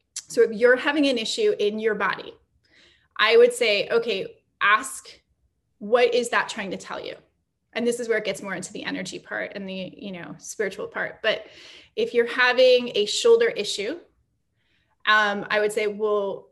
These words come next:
okay, what does that look like?" Are,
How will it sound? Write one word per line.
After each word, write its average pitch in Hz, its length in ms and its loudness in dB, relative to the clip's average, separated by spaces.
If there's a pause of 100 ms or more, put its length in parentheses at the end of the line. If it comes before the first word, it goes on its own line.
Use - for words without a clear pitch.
(100)
okay, 226 440 -2
what 208 560 0
does 233 160 -2
that 190 160 -2
look 180 180 -6
like?" - 360 -12 (960)
Are, 208 160 2